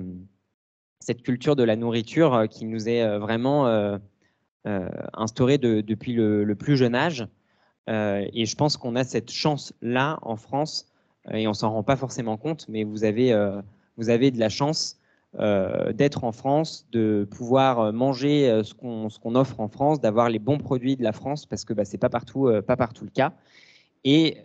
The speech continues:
euh, la cuisine française, à travers le monde, euh, je pense que vous allez n'importe où dans le monde, quand on parle de la cuisine française, euh,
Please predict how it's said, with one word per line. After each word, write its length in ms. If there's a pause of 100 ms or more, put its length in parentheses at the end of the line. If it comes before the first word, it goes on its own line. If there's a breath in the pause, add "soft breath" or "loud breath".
(100)
euh, 960 (520)
la 140
cuisine 340
française, 640 (120)
à 80
travers 380
le 100
monde, 400 (220)
euh, 260 (440)
je 100
pense 220
que 100
vous 220
allez 320
n'importe 420
où 40
dans 120
le 60
monde, 440
quand 240
on 80
parle 240
de 60
la 140
cuisine 320
française, 460
euh, 120